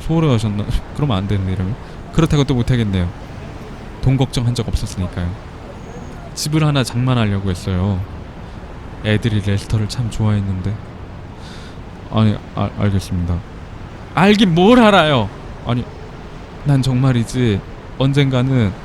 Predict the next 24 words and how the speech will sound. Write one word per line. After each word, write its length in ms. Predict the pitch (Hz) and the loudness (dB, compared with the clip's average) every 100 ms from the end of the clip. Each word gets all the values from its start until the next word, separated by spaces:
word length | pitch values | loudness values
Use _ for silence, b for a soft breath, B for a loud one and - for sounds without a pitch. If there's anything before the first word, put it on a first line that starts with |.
| - | -6
어? 280 | 127 147 170 | -2 -2 -2
언젠가는 640 | - 127 135 131 139 110 87 - - - - - - | -2 0 2 2 4 4 2 -6 -14 -14 -14 -14 0
그 120 | 156 | 4
자식도 460 | 185 160 - 160 110 - | 4 2 0 -2 -2 -8
사람이 380 | - 190 208 190 | -2 2 4 2
바뀔 300 | - - 202 | 0 0 0
거라고 360 | 165 147 131 113 | 2 2 2 -2
기대했어요. 560 | 120 117 - 98 90 - - - - - - - 147 | 0 0 0 -2 -4 -6 -14 -14 -14 -14 -14 -4 2
약속도 440 | 135 185 160 165 | 4 2 2 0
했고 200 | 143 147 | 2 0
용서도 380 | 135 170 190 156 | 0 2 2 2
빌었다고요. 500 | 117 113 - 95 92 - - - - - - - - - - - - - - 107 | 2 2 0 -2 -2 -4 -12 -14 -12 -12 -12 -14 -12 -12 -12 -12 -12 -10 -6 -4
나쁜 300 | 82 95 92 | -4 -4 -4
자식. 240 | 87 - - - - - - - - - - B B B - - - - | -4 -6 -12 -14 -12 -14 -14 -12 -12 -12 -12 B B B -12 -12 -12 -8
이제 180 | 117 143 | 0 0
그 140 | - | 2
모든 420 | 135 117 127 165 120 | 0 2 4 2 2
짓거리를 480 | 123 123 110 104 - | -2 -4 -2 -4 -2
그만두겠다고 640 | 135 123 113 104 98 95 | 0 2 2 -2 -2 -2
했어요. 300 | 90 98 90 101 - - - - - - - | -2 -2 -4 -6 -10 -12 -12 -14 -14 -14 0
그 440 | 131 123 113 104 95 - - - - | 6 6 6 4 -2 -12 -16 -14 -4
가시나가 360 | 110 117 98 | 0 2 0
오기 140 | 95 98 | 0 -2
전. 160 | 95 | -4